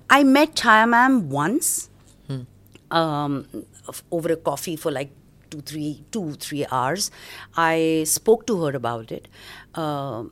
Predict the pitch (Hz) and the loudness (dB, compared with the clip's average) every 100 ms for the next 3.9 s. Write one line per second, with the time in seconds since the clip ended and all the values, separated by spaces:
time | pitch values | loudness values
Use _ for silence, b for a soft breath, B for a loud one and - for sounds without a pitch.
0 | _ - 190 202 220 233 220 185 170 160 | _ -4 -2 0 -2 -4 -4 -2 0 0
1 | 151 127 - 233 294 330 320 - 202 185 | -2 -6 -4 2 2 2 0 2 2 0
2 | - 190 165 156 - 180 185 190 190 180 | -4 -4 -2 -2 -6 -6 2 2 2 -2
3 | 175 170 165 - 185 - 175 175 | -4 -2 -2 -4 -4 -4 -4 -4